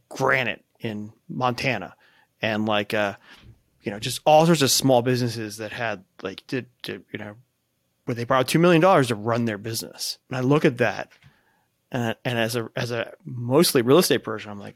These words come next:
"Oh my God, like, why would I," <laughs> that doesn't seem very attractive to me, 'cause that, that granite company, like, if they go out of business, like,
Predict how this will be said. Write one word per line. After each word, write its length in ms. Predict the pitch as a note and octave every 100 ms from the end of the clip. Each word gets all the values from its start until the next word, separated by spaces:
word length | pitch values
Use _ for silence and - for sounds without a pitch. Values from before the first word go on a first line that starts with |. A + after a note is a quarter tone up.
| -
"Oh 120 | D#3
my 180 | D3+ F#2
God, 400 | - A2+ D#3 G2
like, 280 | G2 G2 - -
why 240 | C3 D3+
would 140 | F#3+ D#3
I," 40 |
<laughs> 380 | - D#3+ D#3+ -
that 160 | D4 -
doesn't 340 | C#4 C4+ G3+
seem 220 | - A#3
very 180 | G#3 F3
attractive 520 | D3 E3+ B3 - F3
to 100 | -
me, 180 | C3+ B2+
'cause 180 | C3 B2+
that, 220 | D3+ D3+ E3 - - -
that 200 | F3 C3+
granite 400 | C3 F3 B3 -
company, 480 | C#3 A#2+ C3 B2
like, 320 | A#2+ A#2 A#2 - - -
if 80 | -
they 100 | E3
go 140 | G3+
out 100 | F#3
of 120 | B2 A#2
business, 520 | D#3+ A3+ D3 A#2+ B2+
like, 340 | A2+ G#2+ -